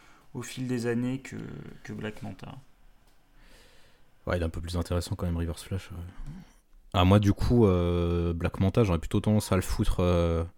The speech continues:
Speaker 2: oh, putain, c'est, c'est dur parce que, enfin, c'est en même temps un méchant, c'est un mé-, en fait, c'est un méchant que je trouve naze, mais c'est en même temps un méchant emblématique. Alors, du coup, c'est super chiant.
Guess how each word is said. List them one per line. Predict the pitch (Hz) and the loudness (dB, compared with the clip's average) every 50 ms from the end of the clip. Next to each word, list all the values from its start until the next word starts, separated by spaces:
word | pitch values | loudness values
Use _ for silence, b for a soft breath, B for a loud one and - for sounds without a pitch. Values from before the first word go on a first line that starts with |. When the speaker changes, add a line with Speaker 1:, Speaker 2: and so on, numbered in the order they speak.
| B B B B B B B B B B B B B B B B | B B B B B B B B B B B B B B B B
Speaker 2:
oh, | - - - - | -2 -2 -2 0
putain, | - - - - - 90 82 80 | -2 -6 -8 -6 -4 -4 -4 -4
c'est, | 80 - - 85 85 | -6 -8 -10 -10 -10
c'est | - - - 82 | -8 -8 -8 -4
dur | 85 101 - | -4 -4 -4
parce | - - - | -4 -6 -8
que, | - 90 | -8 -8
enfin, | - - 92 87 | -2 0 0 0
c'est | - - | 2 2
en | 90 92 | 2 4
même | 92 98 101 - | 6 4 6 6
temps | 110 107 | 6 6
un | 104 | 6
méchant, | 101 95 - - - 98 95 - | 6 4 4 4 2 2 2 2
c'est | - - 92 | 4 6 8
un | 95 | 8
mé-, | 101 113 113 | 8 8 8
en | 104 | 6
fait, | - 131 - | 6 4 6
c'est | 98 | 6
un | 92 | 4
méchant | 95 95 - - 110 104 | 4 4 2 0 -2 -2
que | - 101 | -2 -4
je | 92 - | -6 -6
trouve | - - 85 90 98 | -8 -6 -2 2 4
naze, | 107 120 135 135 - - | 6 6 6 6 4 0
mais | 69 87 82 | -2 -2 -2
c'est | 80 87 | 0 0
en | 87 | 0
même | 90 90 | 2 2
temps | - 120 | 2 2
un | 107 | 2
méchant | 95 - - 104 | 2 2 2 0
emblématique. | 98 95 95 95 95 90 - 98 - - | 0 2 2 2 2 2 0 -2 -2 -2
Alors, | 69 71 73 80 | -2 -2 -2 -4
du | 87 | -6
coup, | - - 117 | -8 -8 -12
c'est | - - | -12 -12
super | - - - - - | -8 -6 -4 -4 -4
chiant. | - - 117 117 | -4 -4 -4 -4